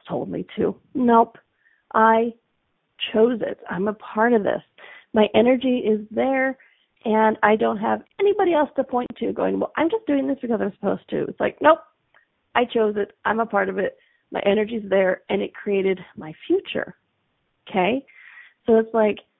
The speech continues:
what choice can you make today that would create the future you're asking for? Okay? And that choice could be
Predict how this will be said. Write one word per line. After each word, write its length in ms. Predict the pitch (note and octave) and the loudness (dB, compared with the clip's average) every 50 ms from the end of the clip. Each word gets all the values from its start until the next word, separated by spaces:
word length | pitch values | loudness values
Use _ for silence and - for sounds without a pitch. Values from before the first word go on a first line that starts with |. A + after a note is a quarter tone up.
| _ _ | _ _
what 280 | - - G#3+ B3+ D4+ - - - - | -4 2 2 2 2 2 -2 -6 -2
choice 420 | D#4 D#4 D4+ B3 G3+ G3+ G3 - _ _ _ _ _ _ _ - | 0 2 4 4 4 4 0 -4 _ _ _ _ _ _ _ -6
can 140 | - A3 A3 | -2 0 0
you 120 | A3+ A3+ | 2 2
make 360 | A3+ A3+ A3+ A3 A3 - - _ _ _ _ _ - | 2 4 2 2 2 -2 -8 _ _ _ _ _ -20
today 680 | - - B3 A#3+ B3+ C4 B3 E3 D#3 D#3 E3 F#3+ - _ _ _ _ _ _ _ _ _ _ _ _ _ _ _ _ _ _ _ _ _ _ _ _ _ _ _ - | -8 -2 0 2 2 4 2 2 2 0 -2 -6 -8 _ _ _ _ _ _ _ _ _ _ _ _ _ _ _ _ _ _ _ _ _ _ _ _ _ _ _ 2
that 120 | - G#3 | 6 6
would 160 | G3+ G3+ G3 G3 | 6 6 4 2
create 380 | - - A#3 A#3 A#3 A3+ - | -2 -6 -4 -4 -4 -4 -4
the 80 | - G3+ - | -8 -6 -2
future 560 | - C4+ D4 C#4+ - - F#3 F3 F3 F#3+ - _ _ _ | 0 2 2 2 2 2 2 4 2 2 -2 _ _ _
you're 140 | - G#3 - | -6 -4 0
asking 480 | - A#3+ D4 C#4+ - - - D3+ D#3+ - - | 2 2 2 2 0 -2 -4 -4 -4 -4 -4
for? 240 | - - - - - _ _ _ - - - - - - - - - - - - _ _ _ _ - | -4 -4 -4 -4 -6 _ _ _ -18 -18 -16 -14 -12 -12 -12 -12 -12 -14 -16 -18 _ _ _ _ -2
Okay? 260 | - F3+ G3 G#3+ A3 - - - - - - - - _ _ | 0 2 2 2 -2 -6 -16 -20 -20 -20 -20 -20 -20 _ _
And 220 | - A3 A3+ A3+ A3 - | -2 -2 0 -2 -2 -6
that 340 | - A3 A3+ B3+ B3 B3 - - - - - - | -6 -2 0 0 0 0 -2 -12 -14 -14 -12 -6
choice 360 | - G4+ A#4 A4 E4+ C#4+ - - _ _ _ _ _ _ _ - | 0 2 4 4 4 4 2 -4 _ _ _ _ _ _ _ -16
could 300 | - - - F4+ F#4 - | -8 0 2 2 2 2
be 140 | - B3 A3 | 2 -2 -2